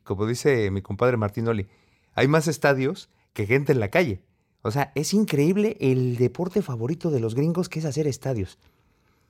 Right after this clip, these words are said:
Llega uno por la calle principal, es,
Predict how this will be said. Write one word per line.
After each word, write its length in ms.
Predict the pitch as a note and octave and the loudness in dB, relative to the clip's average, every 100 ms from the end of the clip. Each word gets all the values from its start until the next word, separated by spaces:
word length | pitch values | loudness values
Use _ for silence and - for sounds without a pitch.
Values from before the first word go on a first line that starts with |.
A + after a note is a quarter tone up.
| _ | _
Llega 360 | A2+ F3 G3 F3 | 2 4 6 4
uno 240 | E3+ F3 | 2 0
por 140 | C3 | 0
la 100 | A#2 | 0
calle 220 | G#2+ C#3 C3+ | -2 -2 -2
principal, 560 | G#2+ - G2+ A2+ F3+ - _ - - - - - | -6 -6 -4 -4 -4 -12 _ -16 -16 -20 -14 -2
es, 500 | G2+ G2+ - - | 0 -2 -8 -18